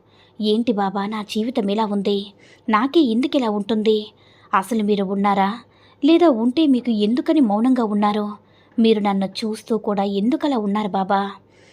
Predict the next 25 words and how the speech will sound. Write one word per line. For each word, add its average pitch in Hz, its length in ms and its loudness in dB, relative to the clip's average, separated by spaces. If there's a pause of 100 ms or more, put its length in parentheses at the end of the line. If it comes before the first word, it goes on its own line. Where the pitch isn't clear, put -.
(180)
నేను 220 240 0
మీ 202 160 -2
బిడ్డగా 196 400 -4
పుట్టడమేనా 202 680 -4
నేను 202 220 -4 (100)
చేసిన 202 240 -4
తప్పని?" 196 420 -4 (120)
చెప్పి 202 440 -2 (360)
వేల 208 400 0
వేల 220 260 -4
ప్రశ్నలు 214 460 -4
నన్ను 226 220 0
అడుగుతూ 214 320 -2
ఉన్నావు 196 260 0
కదా. 202 360 0 (480)
దిగులు 226 260 0
పడకు 226 280 -2
బిడ్డ, 196 220 -4 (680)
వాటన్నిటికీ 196 720 -2
కూడా 196 260 -4
సమాధానం 202 580 -4
చెప్పే 190 360 -8
సమయం 196 420 -4
అనేది 190 200 -4
వచ్చేసింది. 202 720 -6